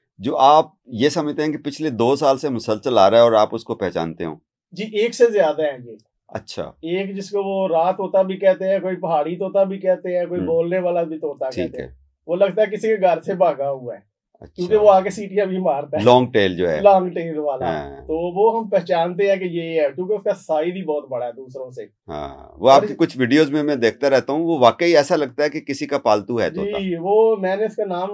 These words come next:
Speaker 2: दिया King of Parrots।
Speaker 1: अच्छा।
Speaker 2: उसकी शान ही अलग है। कई दफा अकेला आता है, जब दूसरे खा के जाते हैं तो वो अकेला आके खाता है।
Speaker 1: Dominate करता होगा वो।
Speaker 2: Dominate करता है, और जब दूसरे बैठे हुए हैं और वो आया तो वो दूसरों को कोशिश करता है कि मेरे करीब कोई ना आए, कि
Speaker 1: हम्म।
Speaker 2: मेरी सल्तनत है जैसे।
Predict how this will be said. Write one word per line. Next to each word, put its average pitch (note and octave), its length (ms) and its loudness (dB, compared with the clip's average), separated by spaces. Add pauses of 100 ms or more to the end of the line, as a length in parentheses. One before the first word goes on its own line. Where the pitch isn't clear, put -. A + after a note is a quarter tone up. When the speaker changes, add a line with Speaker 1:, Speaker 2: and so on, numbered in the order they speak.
Speaker 2:
दिया F#3+ 280 -4
King G3 460 2
of E3+ 160 -8
Parrots। C3+ 340 -4 (440)
Speaker 1:
अच्छा। F3 340 0
Speaker 2:
उसकी G2 140 4
शान G3+ 260 2
ही A3 100 2
अलग E3 280 2
है। B2+ 100 0
कई G3 280 -8
दफा A3+ 200 2
अकेला G#3+ 380 2
आता E3+ 240 4
है, D#3 80 2
जब E3+ 160 -2
दूसरे E3 380 -6
खा E3 240 0
के G#3 120 -4
जाते G3+ 280 2
हैं G#3+ 100 0
तो A3 60 -2
वो G#3+ 60 -2
अकेला F#3 340 0
आके E3+ 520 0
खाता B2+ 320 -6
है। G#2+ 200 -10
Speaker 1:
Dominate D#3+ 420 4
करता G#2+ 280 2
होगा G2+ 200 4
वो। - 40 2
Speaker 2:
Dominate A3 220 2
करता D#3 260 0
है, D3+ 60 2
और D3+ 220 -2
जब F3 220 -2
दूसरे F3+ 320 -4
बैठे G3 340 2
हुए F#3+ 160 -2
हैं F#3+ 60 6
और F#3+ 80 4
वो F#3+ 160 2
आया F3 240 4
तो G3 100 -2
वो F#3+ 140 0
दूसरों E3+ 380 -6
को F#3 140 -6
कोशिश F3 340 -6
करता E3 280 -4
है E3+ 60 -2
कि F3+ 80 -6
मेरे E3 300 -6
करीब E3+ 320 -8
कोई D3+ 180 -6
ना D3 200 -6
आए, A#2+ 140 -8
कि - 340 -18
Speaker 1:
हम्म। E3+ 100 -8
Speaker 2:
मेरी F3+ 200 -4
सल्तनत F3 500 -2
है D#3 100 0
जैसे। C3 400 -10